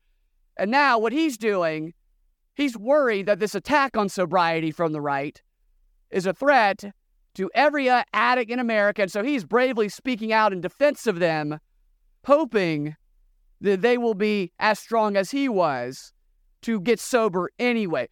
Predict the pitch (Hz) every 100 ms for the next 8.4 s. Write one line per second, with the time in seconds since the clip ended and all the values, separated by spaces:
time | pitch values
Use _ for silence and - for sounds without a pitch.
0 | _ - 196 269 202 196 175 220 269 240
1 | 254 220 226 202 190 254 247 - 180 -
2 | _ _ 226 214 202 208 202 208 160 233
3 | 277 196 233 254 - 214 185 156 185 214
4 | 226 131 110 - _ _ - 185 170 170
5 | - 185 208 196 185 170 160 185 - 170
6 | 196 170 151 156 156 - 220 170 175 202
7 | 151 131 127 131 139 135 143 135 127 139
8 | 123 135 151 135